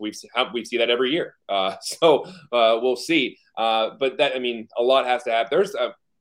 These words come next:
I don't, there's still a good amount of teams that I think that are worse than the Bears. <laughs> And so we'll, we'll, we'll see how that ultimately, uh, plays out. But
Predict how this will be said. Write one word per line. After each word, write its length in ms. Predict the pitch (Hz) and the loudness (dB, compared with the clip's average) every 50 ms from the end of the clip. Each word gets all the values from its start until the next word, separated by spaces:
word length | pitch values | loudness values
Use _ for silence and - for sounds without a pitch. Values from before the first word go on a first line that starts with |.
| _ _ - | _ _ -8
I 60 | 123 | -6
don't, 280 | 147 143 110 107 101 95 _ _ _ _ _ - | -4 -4 -6 -8 -12 -20 _ _ _ _ _ -4
there's 180 | - 196 - - | -4 -4 -4 -2
still 240 | - 160 147 113 95 | 0 0 0 0 0
a 40 | 95 | -2
good 100 | 123 123 | -4 -2
amount 200 | 120 117 110 104 | -2 -2 -4 -4
of 80 | 95 - | -6 -8
teams 240 | - 110 104 95 | -10 -12 -12 -8
that 80 | - 98 | -6 -8
I 60 | 95 | -6
think 160 | - 101 95 | -6 -8 -10
that 80 | 92 87 | -10 -10
are 140 | 85 82 85 | -10 -10 -8
worse 300 | 85 92 90 87 - - | -6 -6 -6 -6 -8 -14
than 80 | 87 80 | -18 -20
the 60 | 80 | -18
Bears. 460 | 78 82 80 82 85 87 - - - - | -14 -12 -10 -8 -8 -10 -12 -16 -12 -10
<laughs> 380 | 131 - - - - - - - | -10 -10 -10 -12 -16 -12 -4 -2
And 240 | 175 170 - 156 147 | -2 -2 -2 -4 -8
so 640 | - - - 139 147 135 120 - - - 156 175 - | -8 -2 2 4 6 6 4 2 -2 -10 -16 -18 -6
we'll, 260 | - 123 127 123 117 107 | 0 2 4 4 4 4
we'll, 260 | 135 131 127 113 - | 4 2 2 2 0
we'll 140 | 123 120 113 | -4 -6 -6
see 220 | - - 117 104 | -6 -8 -6 -4
how 180 | 104 104 101 98 | -2 0 0 0
that 220 | 101 95 92 - - _ _ _ _ _ _ _ _ _ _ - | 0 -2 -4 -6 -10 _ _ _ _ _ _ _ _ _ _ 2
ultimately, 680 | 175 160 160 160 151 131 120 113 110 107 101 98 95 - _ _ _ _ | 4 4 4 4 0 -6 -4 -4 -2 -2 -4 -4 -6 -10 _ _ _ _
uh, 340 | - 101 98 95 92 92 - - - _ | -2 0 0 0 0 0 -2 -6 -10 _
plays 320 | - 127 - 117 113 98 107 | -2 0 0 0 0 -2 -4
out. 380 | - 117 123 120 110 92 87 - _ | -4 -2 0 0 0 -2 -4 -8 _
But 260 | - 123 113 107 - | -2 -2 -2 -2 -4